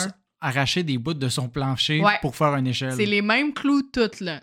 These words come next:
Speaker 2: Tout correspondait, même les marques du rabot fitaient avec les entailles de l'échelle.
Speaker 1: Pas trop brillant, le gars, quand même, là, mais se faire une échelle
Speaker 2: Non, mais
Speaker 1: avec
Speaker 2: il a quand
Speaker 1: ça.
Speaker 2: même été en liberté pendant deux ans, là.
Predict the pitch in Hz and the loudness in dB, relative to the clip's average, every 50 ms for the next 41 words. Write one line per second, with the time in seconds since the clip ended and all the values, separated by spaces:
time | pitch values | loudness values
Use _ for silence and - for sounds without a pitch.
0 | _ - 262 262 - - 269 214 202 202 - - 190 190 190 190 196 220 247 - | _ -10 -10 -10 -4 -2 0 0 0 -2 -4 -6 -6 -4 -4 -4 -2 -2 -4 -4
1 | 196 202 214 247 285 277 220 190 185 180 185 202 226 214 202 180 185 190 185 180 | -2 -2 -2 0 0 0 0 -2 0 0 0 0 0 -2 -6 -10 -8 -4 -2 -2
2 | 170 175 175 202 226 - - - - - - 196 208 - - 170 170 175 185 - | -2 -2 -2 -6 -6 -8 -12 -18 -14 -8 -6 -6 -4 -2 -2 -2 -2 -4 -8 -8
3 | - 196 180 175 160 156 - 170 180 185 175 170 160 156 160 - 165 143 - _ | -8 -8 -8 -8 -10 -10 -8 -8 -8 -6 -8 -8 -8 -8 -8 -8 -10 -10 -14 _
4 | _ _ _ _ _ _ _ _ _ _ - 160 147 - - - 151 135 127 110 | _ _ _ _ _ _ _ _ _ _ -6 -6 -4 -4 -4 -6 -6 -4 -4 -4
5 | 113 113 110 113 139 156 160 170 170 165 165 151 143 156 170 185 165 160 165 170 | -4 -4 -4 -4 -4 -4 -4 -4 -4 -2 -2 -2 0 -2 -2 -2 -2 0 0 0
6 | 170 147 123 120 117 113 - - 135 131 131 131 127 262 285 277 - 214 208 208 | -2 -2 -2 -2 -2 -4 -4 -6 -4 -2 -2 0 2 4 4 4 4 2 2 2
7 | 220 220 - 240 240 269 277 285 285 262 262 294 277 269 277 254 214 226 220 226 | 0 2 2 2 2 2 0 0 -2 -2 -2 0 0 0 0 0 0 -2 -2 -2
8 | 269 240 247 214 202 190 185 180 170 170 180 208 247 240 208 190 180 175 175 | -4 -8 -6 -6 -4 -4 -4 -4 -6 -6 -4 -2 0 0 0 -2 -4 -4 -6